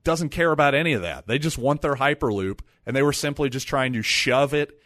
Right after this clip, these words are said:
into whatever area they thought would work, consumer demand or wants be damned. Now, to me, that's much more chaotic and willy-nilly than having to actually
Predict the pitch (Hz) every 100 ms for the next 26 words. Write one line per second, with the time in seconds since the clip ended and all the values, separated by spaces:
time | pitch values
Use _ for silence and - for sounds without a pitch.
0 | _ _ - 139 151 151 - 131 127 123
1 | - _ 92 127 143 143 147 104 123 131
2 | 131 123 127 127 127 123 123 120 151 120
3 | 110 - _ _ _ - - 123 - 139
4 | 143 143 139 120 98 113 127 131 113 90
5 | 110 135 - 139 139 123 185 156 - 120
6 | - _ _ _ _ 156 - 185 220 135
7 | 160 220 143 135 180 - 151 131 123 120
8 | _ _ - 143 135 135 143 110 95 -
9 | _ _ - 117 104 135 156 135 117 127
10 | 135 98 76 - _ _ _ _ - 107
11 | 127 127 123 120 113 _ _ _ _ _
12 | - 151 165 156 156 139 143 151 135 127
13 | 123